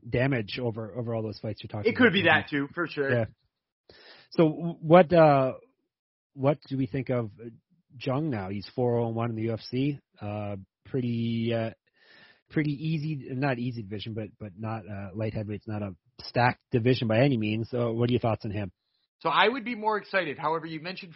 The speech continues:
Speaker 2: four oh and one. Do you wanna go ahead and read me off who that
Speaker 1: <laughs>
Speaker 2: draw is again?
Speaker 1: If I, well, oh, who the draw was against. So you want the, the one, the one, um, blemish on his record. All right, fine, Dan, I'll play your game.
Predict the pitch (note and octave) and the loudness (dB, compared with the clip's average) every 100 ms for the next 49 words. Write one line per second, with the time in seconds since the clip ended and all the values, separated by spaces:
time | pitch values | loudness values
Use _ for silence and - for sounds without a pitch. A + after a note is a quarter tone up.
0 | - F#3 D#3 D#3+ D#3+ C#3 B2 G#2+ C3+ D#3 | -8 -6 -2 -2 -4 -4 -6 -4 -6 -4
1 | F3+ F#3+ F3+ F3+ F3 C3+ C#3+ C#3 D3 C#3 | -2 2 6 4 2 -4 -4 -4 -2 2
2 | D3+ B2 C3 C3 C3+ C3 B2+ C3 D3 D#3 | 2 4 4 4 2 0 0 4 4 4
3 | E3 F3+ D3+ B2+ A#2 G#2+ G#2 - - - | 2 2 2 -4 -8 -8 -10 -16 -20 -4
4 | C#3 - - B2+ B2+ C3 C3 C#3 - _ | -4 -2 2 4 4 2 4 4 -2 _
5 | - C#3+ D3 D3 F#3 C#3+ A#2+ A#2 C#3+ F#3+ | -2 8 8 12 10 8 2 4 6 8
6 | C3 G#2 - - B2+ B2+ C#3+ C3 _ _ | 4 0 -8 -8 -4 0 0 0 _ _
7 | - A#2 A2 A#2+ A#2 C3 C#3+ C#3+ C#3+ C#3 | -10 -10 -4 -4 -2 0 2 2 0 0
8 | C3+ C3 - D#2 A#2+ B2 B2 A#2+ A#2 A2 | -2 -4 -8 -12 -8 -6 -6 -6 -6 -6
9 | G#2+ G#2 A2+ A2 G#2 G#2+ G2+ G2+ A2+ C3 | -8 -6 -4 -4 -4 -8 -6 -6 2 4
10 | C3 C3+ C3 C3+ B2+ A#2+ A#2 B2+ B2 A2 | 6 6 6 4 4 2 2 2 2 2
11 | G#2 | -2